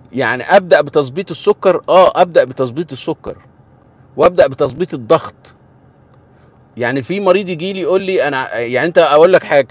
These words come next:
بسيطة خالص هنبسطها ليكم. يعني لما تيجي تروح لدكتور سنان وتخلع ضرس،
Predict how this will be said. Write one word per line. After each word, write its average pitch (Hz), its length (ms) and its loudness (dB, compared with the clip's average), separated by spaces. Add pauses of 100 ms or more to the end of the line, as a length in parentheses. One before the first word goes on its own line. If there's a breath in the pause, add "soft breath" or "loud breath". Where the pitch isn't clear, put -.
(160)
بسيطة 135 400 -4
خالص 120 340 -6
هنبسطها 117 540 -4
ليكم. 107 240 -10
يعني 78 160 -16 (920 soft breath)
لما 135 180 2
تيجي 220 160 -2
تروح 247 180 4
لدكتور 233 340 -2
سنان 196 320 2
وتخلع 175 360 2
ضرس، 135 400 -2